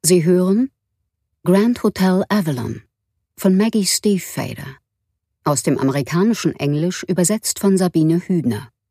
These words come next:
Gelesen von Kathleen Gavlich. Ein Hörbuch des Argon Verlags.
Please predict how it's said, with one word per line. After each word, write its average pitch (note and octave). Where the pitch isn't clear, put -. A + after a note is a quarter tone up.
Gelesen G#3
von E3+
Kathleen E3
Gavlich. D3+
Ein A#2+
Hörbuch D3
des -
Argon C3
Verlags. -